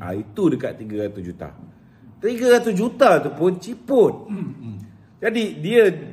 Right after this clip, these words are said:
Speaker 1: dia, dia cuba gambarkan, eh, konon-kononnya tuduhan pertama enam ratus bilion, eh, tuduhan kedua tinggal, ah, sembilan puluh dua perpuluhan lima bilion. Ah, dia nak buat macam mana dulu Datuk Seri Najib, mula-mula tuduhan dia kata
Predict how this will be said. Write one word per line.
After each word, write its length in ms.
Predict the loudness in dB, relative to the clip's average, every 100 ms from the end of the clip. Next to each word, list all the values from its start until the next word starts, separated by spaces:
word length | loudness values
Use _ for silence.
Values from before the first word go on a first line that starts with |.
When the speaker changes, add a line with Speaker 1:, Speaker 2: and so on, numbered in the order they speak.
| -6
Speaker 1:
dia, 320 | 4 4 4
dia 320 | -2 0 2
cuba 320 | 0 -4 0
gambarkan, 720 | 0 2 0 0 -2 -2 -6 -4
eh, 120 | -8 -10 -16 _ _ _
konon-kononnya 880 | -6 -4 -4 -4 -4 -4 -4 -6 -6
tuduhan 480 | -8 -6 -6 -6 -10
pertama 480 | -8 -4 -4 -4
enam 320 | -4 -4 -4 -2
ratus 400 | -2 -2 -8 -6
bilion, 480 | -6 -2 -2 -2 -8 -18 -20 -10
eh, 240 | -8 -8 -12 _ _ _
tuduhan 400 | -4 2 2 2
kedua 720 | 0 4 6 6 4 -2 -12
tinggal, 720 | -10 -4 2 4 4 0 -10 _ _ _ -6
ah, 160 | -4
sembilan 480 | -4 -4 0 0 0
puluh 120 | -2 0
dua 120 | 0
perpuluhan 240 | 0 -2 0
lima 220 | 0 0
bilion. 480 | 2 2 2 2 -2 -8 -18 -20 _ _
Ah, 80 | -14
dia 240 | -2 0 0
nak 240 | -2 0
buat 240 | 2 2
macam 400 | 0 -4 -2 0
mana 160 | 0 0
dulu 320 | 0 0 2
Datuk 320 | 0 -2 -6
Seri 160 | -8 -6
Najib, 320 | -4 -4 -4
mula-mula 560 | -6 -6 -4 -2 -2 -4
tuduhan 400 | -4 0 0 0
dia 160 | -2
kata 480 | -4 -8 -4 -4 -4